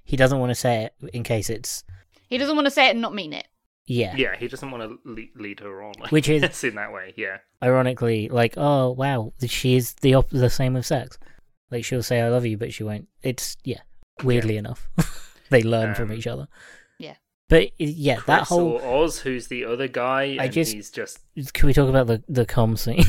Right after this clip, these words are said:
Speaker 1: <laughs>
Speaker 2: Yeah.
Speaker 1: The beer scene. As horrifying.
Speaker 3: Mm, yeah. Why would you choose that out of all the things in the room? Get a tissue, for fuck's
Speaker 1: Well, it was a
Speaker 3: sake.
Speaker 1: beer.
Speaker 3: Yeah.
Speaker 2: Oh,
Speaker 1: Is that
Speaker 2: at
Speaker 1: there's a
Speaker 2: least
Speaker 1: beer
Speaker 2: throw
Speaker 1: on the
Speaker 2: it
Speaker 1: table.
Speaker 2: away.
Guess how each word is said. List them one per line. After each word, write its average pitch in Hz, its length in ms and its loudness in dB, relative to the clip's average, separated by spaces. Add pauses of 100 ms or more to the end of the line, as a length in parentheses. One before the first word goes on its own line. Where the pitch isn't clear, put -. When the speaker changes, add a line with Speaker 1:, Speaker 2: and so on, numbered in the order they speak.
(260)
Speaker 1:
<laughs> - 300 -16
Speaker 2:
Yeah. - 880 -12
Speaker 1:
The 131 80 -6
beer 113 280 -2
scene. 104 300 -12 (840)
As 190 140 6
horrifying. 180 800 4 (840)
Speaker 3:
Mm, 147 320 -8 (120)
yeah. 107 260 -6 (520)
Why 170 220 4
would 254 180 -2
you 202 80 -6
choose 196 260 -4
that 165 260 4
out 135 180 -2
of 143 120 -10
all 170 160 -2
the 170 100 -2
things 170 300 -4
in 156 120 -4
the 147 60 -6
room? 135 360 -2
Get 139 180 -2
a 135 60 -8
tissue, 120 500 -10
for 104 140 -16
fuck's - 320 -8
Speaker 1:
Well, 190 120 4
it 214 80 0
was 208 140 -4
a 208 40 -6
Speaker 3:
sake. - 140 -14 (220)
Speaker 1:
beer. 139 600 0 (520)
Speaker 3:
Yeah. 110 360 -6 (380)
Speaker 2:
Oh, 339 120 10
Speaker 1:
Is - 60 10
that - 100 8
Speaker 2:
at 359 40 4
Speaker 1:
there's - 140 4
a 139 40 4
Speaker 2:
least 135 100 0
Speaker 1:
beer - 160 6
Speaker 2:
throw 381 120 8
Speaker 1:
on 427 60 4
the 415 60 2
Speaker 2:
it - 40 4
Speaker 1:
table. - 120 0
Speaker 2:
away. 285 520 -2